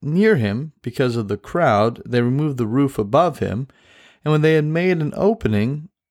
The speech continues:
they let down the bed on which the paralytic lay. And when Jesus saw their faith, he said to the paralytic, 'My son, your sins are forgiven.' Now some of the scribes were sitting there, questioning in their hearts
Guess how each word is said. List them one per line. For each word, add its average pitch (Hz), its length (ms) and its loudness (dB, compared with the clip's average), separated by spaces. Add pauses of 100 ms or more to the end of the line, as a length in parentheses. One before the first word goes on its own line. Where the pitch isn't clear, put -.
they 127 140 2
let 143 200 2
down 143 260 0
the 143 60 0
bed 104 440 0
on 110 240 -2
which 110 240 -2
the 104 80 -2
paralytic 113 520 0
lay. 123 360 -2 (340)
And 127 140 2
when 117 100 2
Jesus 139 320 2
saw 175 260 2
their 110 200 2
faith, 139 640 0
he 127 140 -2
said 120 220 -2
to 120 80 -2
the 113 80 0
paralytic, 113 540 2
'My 101 180 -4
son, 123 520 -2 (600)
your 98 140 -8
sins 127 400 0
are 104 80 0
forgiven.' 110 560 -2 (680)
Now 135 80 0
some 208 180 2
of 220 80 2
the 196 80 4
scribes 123 540 2
were 120 100 -2
sitting 120 340 0
there, 120 340 -2 (260)
questioning 175 540 -2
in 156 120 -2
their 110 160 2
hearts 165 580 -2